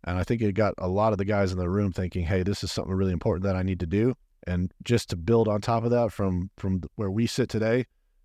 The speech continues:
let's amplify that and say, "Hey, as, as brothers, uh, as leaders, as men, as fathers,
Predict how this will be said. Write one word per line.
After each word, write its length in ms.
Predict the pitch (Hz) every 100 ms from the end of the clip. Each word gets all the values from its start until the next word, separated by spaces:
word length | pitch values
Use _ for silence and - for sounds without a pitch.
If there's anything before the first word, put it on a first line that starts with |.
| _
let's 180 | 107 107
amplify 520 | 110 104 92 110 101
that 280 | 95 95 92 -
and 160 | 95 82
say, 220 | 101 87
"Hey, 240 | 95 80 -
as, 260 | 110 90 -
as 180 | 101 87
brothers, 580 | 95 104 110 113 - - _ _ _ -
uh, 280 | 92 87 90
as 160 | 98 82
leaders, 460 | 92 113 117 117 98
as 140 | 85
men, 220 | 101 110
as 120 | 104
fathers, 520 | - 98 104 123 120